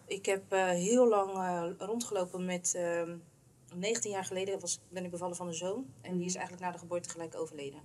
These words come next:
Speaker 2: Hmm.
Speaker 1: En ik had echt zoiets van, "Oh, dit is mijn schuld", weet je. Ik heb het
Speaker 2: Mm-hmm.
Speaker 1: nooit echt geuit, maar ik heb er wel jarenlang mee rondgelopen.
Speaker 2: Ja.
Speaker 1: Je ging bij jezelf te raden: van, "Oké, heb ik goed gegeten? Heb ik dit gedaan?" Heb, nou, alles was volgens plan, weet je.
Speaker 2: Mm-hmm.
Speaker 1: Maar ja, het was gewoon niet meant to be.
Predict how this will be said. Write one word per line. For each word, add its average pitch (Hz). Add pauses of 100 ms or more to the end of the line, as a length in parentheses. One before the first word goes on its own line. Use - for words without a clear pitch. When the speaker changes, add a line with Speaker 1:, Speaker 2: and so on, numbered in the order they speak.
(220)
Speaker 2:
Hmm. 190
Speaker 1:
En 170
ik 175
had 185
echt -
zoiets -
van, -
"Oh, -
dit -
is -
mijn -
schuld", 156
weet 165
je. 214
Ik 233
heb 165
het 180
Speaker 2:
Mm-hmm. 170
Speaker 1:
nooit 160
echt 160
geuit, 165
maar 165
ik 160
heb 170
er 170
wel 180
jarenlang 151
mee 160
rondgelopen. 180
Speaker 2:
Ja. 170 (680)
Speaker 1:
Je 165
ging 180
bij 180
jezelf 214
te -
raden: 175
van, 175
"Oké, 175
heb 165
ik -
goed 233
gegeten? 175
Heb 170
ik 196
dit 185
gedaan?" 170
Heb, 175
nou, 160
alles 233
was 220
volgens 180
plan, 139 (120)
weet 185
je. 254
Speaker 2:
Mm-hmm. 277
Speaker 1:
Maar 185
ja, 127 (200)
het -
was 233
gewoon 190
niet 170
meant 156
to -
be. -